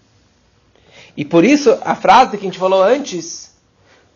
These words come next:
que representa o amor de Deus pelo povo de Israel, é o "Mi ke'amcha Israel goi echad ba'aretz."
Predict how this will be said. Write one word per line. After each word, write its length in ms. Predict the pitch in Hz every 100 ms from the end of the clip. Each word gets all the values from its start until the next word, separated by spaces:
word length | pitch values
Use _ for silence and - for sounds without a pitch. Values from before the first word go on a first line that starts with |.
| _
que 100 | -
representa 600 | 170 170 170 160 226 247 208
o 100 | 185
amor 480 | 160 170 254 233
de 160 | 165 156
Deus 340 | 135 202 233
pelo 260 | - 170 160
povo 300 | 160 220 196
de 100 | 170
Israel, 600 | 165 165 165 220 180 185 _ _ _ _ _ _ _ _ -
é 100 | 139
o 120 | 135
"Mi 220 | 143 220
ke'amcha 480 | 220 147 139 - 180
Israel 460 | 160 - 147 170 151
goi 380 | 139 165 165 -
echad 380 | - - 143
ba'aretz." 720 | 135 131 117 113 - - -